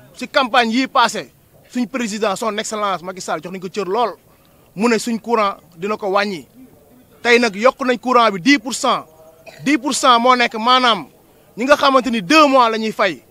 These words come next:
dix pour cent moo nekk dix mille bu nekk mille francs lañ la siy dagg. Ñu ne léegi six pour cent,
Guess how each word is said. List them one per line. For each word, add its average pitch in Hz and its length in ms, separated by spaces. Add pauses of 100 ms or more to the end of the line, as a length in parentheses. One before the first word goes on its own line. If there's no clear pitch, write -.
(440)
dix 254 160
pour 240 160
cent 226 260
moo 240 140
nekk 240 140
dix 214 160
mille 269 100
bu 233 140
nekk 233 200
mille 220 200
francs 240 280 (280)
lañ 214 100
la 208 80
siy 202 160
dagg. 170 220 (440)
Ñu 214 100
ne 262 60
léegi 262 240
six 320 240
pour 311 160
cent, 220 300